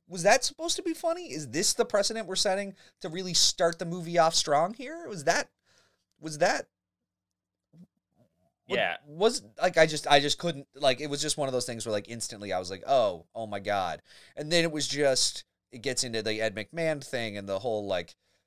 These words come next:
Speaker 1: you know, like, "Oh, that, like, you know, sorry you didn't have a mom." And he's like, "Oh, you mean that nice lady?" He's like, "No, that was the maid." And, like, makes the other joke about he was having an affair with the maid. And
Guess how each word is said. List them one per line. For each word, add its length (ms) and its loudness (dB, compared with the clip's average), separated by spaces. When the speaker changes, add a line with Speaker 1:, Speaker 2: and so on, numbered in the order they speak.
Speaker 1:
you 140 -10
know, 160 -4
like, 200 -4
"Oh, 180 0
that, 280 -4
like, 220 -4
you 60 0
know, 120 0
sorry 280 -2
you 40 -8
didn't 160 -6
have 180 0
a 60 2
mom." 400 2
And 80 -10
he's 180 -10
like, 140 -6
"Oh, 220 -2
you 100 -10
mean 120 -8
that 120 -2
nice 240 -4
lady?" 200 -4
He's 60 -6
like, 100 -10
"No, 180 -2
that 80 0
was 80 -10
the 80 -10
maid." 400 -4
And, 100 -14
like, 160 0
makes 220 -8
the 80 -2
other 120 0
joke 280 -2
about 160 0
he 80 -8
was 80 -8
having 240 -2
an 40 -14
affair 380 -6
with 120 -8
the 60 -12
maid. 380 -6
And 180 -14